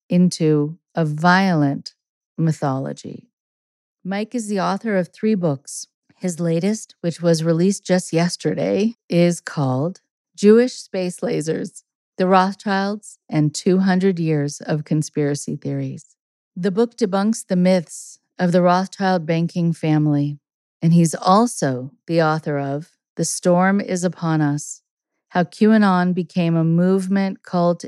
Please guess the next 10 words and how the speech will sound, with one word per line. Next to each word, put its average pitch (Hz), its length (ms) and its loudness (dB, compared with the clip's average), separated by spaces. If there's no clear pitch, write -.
and 170 220 0
Conspiracy 180 840 -4
Theory 165 560 -2
of 160 260 -4
Everything, 139 720 -4
and 175 560 0
The 175 80 2
World's 190 420 2
Worst 185 540 -2
Conspiracies. - 1040 -8